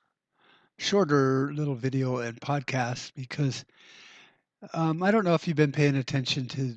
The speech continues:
to the radio show, uh, Two Crazy Guys, but I've asked quite a few times to, uh, some of our guests, John Jeffers and, and, and my co-host, uh, Don Lowry. <clears throat>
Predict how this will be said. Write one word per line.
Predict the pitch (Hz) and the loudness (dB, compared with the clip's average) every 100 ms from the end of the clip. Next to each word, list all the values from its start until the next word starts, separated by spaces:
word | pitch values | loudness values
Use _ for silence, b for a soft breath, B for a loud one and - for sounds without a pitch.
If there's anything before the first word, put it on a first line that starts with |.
| 120 - _ | -10 -20 _
to | 143 | -8
the | 131 120 | -8 -6
radio | 120 139 135 135 | -2 0 2 0
show, | - 156 135 131 127 123 | 0 0 0 0 -2 -4
uh, | 117 123 | -6 -6
Two | - | -6
Crazy | 135 156 147 120 135 | -2 2 2 2 -2
Guys, | 127 123 123 123 - B B B B B B B _ _ | 0 0 0 -2 -6 B B B B B B B _ _
but | 151 | 0
I've | 143 | 2
asked | 151 175 175 - | 4 4 4 2
quite | - 165 139 | 2 2 2
a | |
few | - 143 | 0 -2
times | 131 - 147 143 131 120 117 - - | 0 2 4 4 2 -4 -6 -6 -6
to, | 131 117 113 | -8 -6 -6
uh, | 110 110 - b b b b b | -8 -10 -14 b b b b b
some | - 151 139 | -6 -2 -2
of | 123 | -4
our | 123 | -6
guests, | 113 151 135 135 - | -2 0 2 2 0
John | - 131 123 | -2 -2 -2
Jeffers | - 127 123 127 123 117 - | -2 -4 -4 -6 -6 -6 -6
and, | 117 113 - b b b b b b b b - | -8 -14 -20 b b b b b b b b -10
and, | 147 127 127 | -8 -6 -10
and | 139 123 127 | -12 -10 -10
my | 123 | -8
co-host, | - 147 127 131 131 - - 151 | -2 0 2 0 0 -2 -6 -6
uh, | 123 117 | -6 -4
Don | 139 127 127 | -2 -2 -2
Lowry. | 123 123 131 127 | -2 -2 -2 -4
<clears throat> | B | B